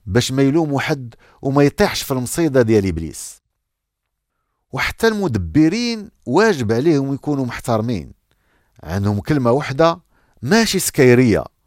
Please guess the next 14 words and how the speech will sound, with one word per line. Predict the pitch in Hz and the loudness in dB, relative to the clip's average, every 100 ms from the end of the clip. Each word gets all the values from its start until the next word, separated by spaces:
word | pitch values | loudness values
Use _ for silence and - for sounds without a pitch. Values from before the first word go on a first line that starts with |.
| _ _ _ - | _ _ _ -6
وما | 104 123 | -2 0
كيطمعوش | 135 - 127 110 175 208 | 0 0 -2 0 0 0
في | - 143 | -2 -2
الربح | 135 127 117 | 0 0 -2
د | 101 | -6
الحرام، | 104 104 117 76 69 _ _ _ _ _ | -4 0 0 0 -10 _ _ _ _ _
وخاصهم | - - 127 139 - 123 120 | -16 -2 0 0 0 -2 0
يبقاو | 113 - 131 127 | 0 -2 0 0
محافظين | 117 143 151 110 131 117 | 0 -4 -4 -2 0 0
على | 113 117 | 0 0
سر | - 190 185 | 0 0 0
الإيمان | 170 - 156 143 143 135 | -2 -2 -2 -2 -4 -2
بضمير | 110 127 135 131 | 0 0 0 -4
نقي. | 123 117 175 | -6 -6 -6